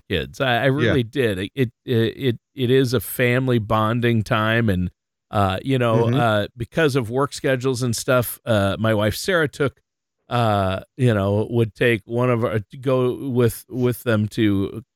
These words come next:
Speaker 1: this college or that college. Then I'd take a couple, and it was fun. And then we went to some all together. And so, uh, well, I really enjoyed it. I
Speaker 2: Mm-hmm.
Speaker 1: like seeing the campuses and talking to different people.
Speaker 2: Right.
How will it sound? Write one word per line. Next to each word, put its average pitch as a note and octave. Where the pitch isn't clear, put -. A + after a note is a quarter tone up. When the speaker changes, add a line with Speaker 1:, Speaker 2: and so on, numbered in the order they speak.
Speaker 1:
this C#3+
college B2
or A2
that A#2+
college. A#2+
Then G#2+
I'd A2+
take C3
a A#2+
couple, A#2+
and G3
it F#3+
was A3+
fun. A#3
And D#3+
then F#3
we E3+
went D3+
to C3+
some C3+
all A#2+
together. A2
And F#2
so, A#2
uh, C3
well, C3
I C#3+
really C3+
enjoyed G#2
it. A#2+
I -
Speaker 2:
Mm-hmm. A#2+
Speaker 1:
like D3
seeing B2+
the G2+
campuses B2
and F#2
talking A2+
to G#2
different G#2
people. A#2+
Speaker 2:
Right. A#2